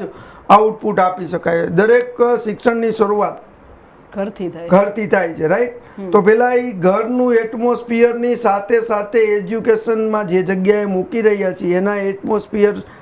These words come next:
Speaker 1: સાથે કનેક્ટ થાય છે કે નહીં, ઈ જોઈ અને પછી જો ડિસિઝન લેવામાં આવે તો મારી દ્રષ્ટિ પ્રમાણે મોરબીની બધી જ સ્કૂલો બેસ્ટ છે.
Speaker 2: તો સર, તમને લાગે છે કે યુ એસ આમાં હેલ્પફુલ થશે?
Speaker 1: Definitely.
Speaker 2: બરાબર.
Speaker 1: Definitely થશે. કારણ કે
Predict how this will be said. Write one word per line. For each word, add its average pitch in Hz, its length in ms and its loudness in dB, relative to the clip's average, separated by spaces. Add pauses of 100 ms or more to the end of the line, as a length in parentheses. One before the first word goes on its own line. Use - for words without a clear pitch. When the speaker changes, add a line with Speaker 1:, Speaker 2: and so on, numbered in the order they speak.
(160)
Speaker 1:
સાથે 190 260 2
કનેક્ટ 202 420 -2
થાય 196 220 0
છે 202 140 -2
કે 196 160 0
નહીં, 180 260 -2 (460)
ઈ 226 160 2
જોઈ 196 360 4
અને 240 240 -2
પછી 233 320 -2
જો 220 140 4
ડિસિઝન 214 460 2
લેવામાં 208 560 -2
આવે 208 160 -4
તો 196 140 -4
મારી 196 240 -2
દ્રષ્ટિ 202 320 0
પ્રમાણે 196 380 0
મોરબીની 190 500 0
બધી 175 300 -2
જ 196 60 -6
સ્કૂલો 190 280 0
બેસ્ટ 175 480 -2
છે. - 80 -14 (380)
Speaker 2:
તો 247 100 -2
સર, 277 180 2
તમને 262 280 -2
લાગે 233 380 -2
છે 302 180 -2
કે 247 240 0
યુ 226 180 -2
એસ 254 220 2 (100)
આમાં 220 200 -2
હેલ્પફુલ 220 400 -4
થશે? 247 480 -4 (480)
Speaker 1:
Definitely. 262 680 4 (220)
Speaker 2:
બરાબર. 277 440 -6
Speaker 1:
Definitely 269 560 4
થશે. 220 260 2
કારણ 233 320 -2
કે 294 140 0